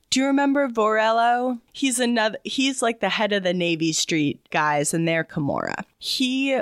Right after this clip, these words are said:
was not paying his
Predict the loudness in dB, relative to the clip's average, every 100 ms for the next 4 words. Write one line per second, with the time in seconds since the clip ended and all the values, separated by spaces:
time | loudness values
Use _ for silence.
0 | -4 -6 -2 0 0 -2 -4 -2 0 0
1 | -2 -4 -8 -6 -4 -2 -2 -2 -4 _
2 | _ -4 -2 0 0 -2 -6